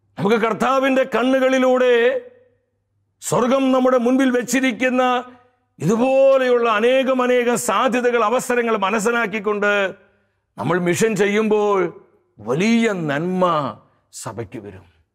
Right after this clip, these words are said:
ഒരുപാട് കാര്യങ്ങൾ ബഹുമാനപ്പെട്ട അച്ഛന്മാര് സമർപ്പിതരും ചെയ്യുന്നുണ്ട്. ഒത്തിരി സന്തോഷമുണ്ട്. പക്ഷേ എങ്കിലും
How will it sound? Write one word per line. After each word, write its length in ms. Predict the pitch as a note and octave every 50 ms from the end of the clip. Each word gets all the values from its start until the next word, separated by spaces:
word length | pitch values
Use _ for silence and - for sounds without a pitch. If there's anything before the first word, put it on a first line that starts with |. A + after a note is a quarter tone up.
| _ _ _ _ _ _ -
ഒരുപാട് 540 | - A#2 A2+ C3 C#3 C#3+ D#3 E3+ F3+ F3+ F#3+
കാര്യങ്ങൾ 420 | F3 E3+ E3 E3+ F3+ F3+ F3+ F3+
ബഹുമാനപ്പെട്ട 540 | F3 E3 D#3+ E3+ F3+ F3+ F3 E3+ E3 F3+ E3
അച്ഛന്മാര് 480 | D3+ C3+ - F3 F3 F3 E3+ E3+ E3 E3
സമർപ്പിതരും 580 | C3+ D#3 D3+ E3+ F3 D3+ F3 F3 F#3 F#3 F3
ചെയ്യുന്നുണ്ട്. 480 | - F3+ F#3+ G#3 G#3 F#3+ F3 D#3+ C#3 -
ഒത്തിരി 600 | - _ _ _ _ _ _ _ _ - A#3+ B3
സന്തോഷമുണ്ട്. 640 | A#3 G3 A#3 A#3 A#3 C4 B3+ F#3+ G#3+ G#3 F#3+ F3 D#3+
പക്ഷേ 280 | D3+ - E3 D#3 B2+ E3+
എങ്കിലും 400 | E3+ F3+ F3+ F#3+ F#3 E3+ D#3 C3